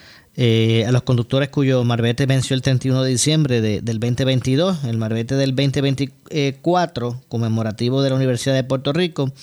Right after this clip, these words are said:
recinto de Río Piedras, ya está disponible en todos los puntos de ventas autorizados. Así que el del veinte veinticuatro es uno conmemorativo, eh, a la, a la Universidad de Puerto Rico.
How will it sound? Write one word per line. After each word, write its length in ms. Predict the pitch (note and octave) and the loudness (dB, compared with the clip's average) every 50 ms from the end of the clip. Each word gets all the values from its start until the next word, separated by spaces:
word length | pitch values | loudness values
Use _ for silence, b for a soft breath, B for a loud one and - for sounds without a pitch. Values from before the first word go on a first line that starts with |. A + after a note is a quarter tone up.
| B B B B B B B B B B B B B | B B B B B B B B B B B B B
recinto 560 | - B2 B2+ - - - B2+ C3 B2 - C#3+ | -2 0 0 0 0 2 2 2 2 2 0
de 80 | C#3+ C#3 | 0 0
Río 240 | C3+ D3 C#3 C3 - | 0 0 -2 -2 0
Piedras, 400 | D#3 E3+ E3+ D#3+ C#3+ C3+ B2+ A#2 | 0 0 0 0 0 0 -2 -2
ya 140 | G#2+ B2 B2 | -2 -2 -2
está 240 | B2 - - D3+ C#3+ | -2 -2 -2 -2 0
disponible 720 | D3 C#3+ C3+ - C#3+ D3+ E3+ F#3 F#3 E3 D3+ D3 C#3+ - _ - | 0 0 -2 0 -2 0 0 0 0 0 0 -2 -2 -4 _ -4
en 220 | C3 B2 A#2 A2+ | 0 0 0 0
todos 320 | A2 - B2 B2+ C3+ C#3 | 0 0 0 0 2 0
los 100 | D3 C3+ | 0 -2
puntos 420 | - - D#3 D#3+ E3 D#3 - C#3+ B2+ | -2 -2 -2 0 0 0 -2 -2 -2
de 120 | A#2+ A#2 | 0 0
ventas 320 | A2 A#2 A#2+ B2+ C3 C#3 C#3 | 0 0 -2 -2 -2 -2 -2
autorizados. 520 | C#3+ C#3+ D3 C3+ C3+ B2+ - A#2 A2 G#2+ | -2 -2 -2 -2 -2 -2 -2 -2 0 0
Así 220 | G#2+ A2+ C3 C#3 | 0 0 0 -2
que 80 | E3 E3 | 0 0
el 140 | D#3 C#3+ C3 | 0 0 2
del 260 | B2 A#2+ A2+ A2 A2 | 2 2 2 0 0
veinte 320 | G#2 A2+ B2 C#3+ D#3 E3+ | 0 0 0 0 0 0
veinticuatro 720 | D#3+ E3 E3 D#3+ D#3+ D3+ - E3 E3+ F3 F3 - - C#3+ B2+ | -2 -2 -2 -4 -6 -6 -4 -2 -2 -2 -4 -6 -6 -4 -2
es 120 | C3 C#3 C#3 | -2 0 0
uno 260 | D3+ E3 E3 D#3+ D3+ | 0 0 0 -2 -2
conmemorativo, 800 | D3+ D3 D3 D3 C#3 C#3 C#3 C#3 C3 - F3 F#3 F3 E3 E3 - - - _ | 0 0 0 0 0 -2 -2 -4 -2 -2 -2 0 0 -2 -2 -4 -8 -14 _
eh, 460 | - B2 A2+ A2 G#2 G2 G2 F#2+ F#2+ - - | -4 -2 -2 0 -2 -2 -4 -6 -6 -6 -6
a 180 | A#2 A#2 A2 | -4 -2 -2
la, 400 | G#2+ G#2+ G#2+ G2+ G2+ G2 G2 F2+ | 0 -2 -2 -2 -2 -2 -4 -6
a 200 | - - - A2+ | -8 -8 -6 -4
la 100 | A2 G#2+ | -2 -2
Universidad 540 | A2 A2 G#2+ G#2+ G#2+ - - - A2 A2 A#2+ | 0 0 0 0 -2 -2 -2 -2 0 0 0
de 100 | C3+ C3 | 0 -2
Puerto 340 | - - B2 A2 - - F#2+ | -2 -4 -6 -4 -4 -8 -8
Rico. 420 | - G#2+ G#2+ G#2 - - F#2+ F2+ | -6 -6 -8 -8 -8 -8 -10 -10